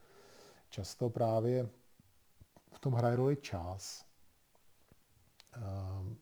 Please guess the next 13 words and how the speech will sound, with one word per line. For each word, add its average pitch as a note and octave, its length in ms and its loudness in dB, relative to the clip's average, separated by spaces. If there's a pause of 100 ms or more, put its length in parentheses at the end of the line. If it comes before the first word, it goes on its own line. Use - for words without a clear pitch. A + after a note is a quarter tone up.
(340)
právě, G2+ 340 2 (380)
právě, G#2 360 -4 (1160)
eh, A2 40 -8 (400)
jakoby A2+ 380 0
posunout C3 520 -2
se A2+ 80 -4
v - 80 -8
tom A2+ 200 -2
dál F#2 400 -4
znamená G#2 460 -2
dát F2+ 220 -6
tomu F#2+ 220 -6
čas. E2 520 -14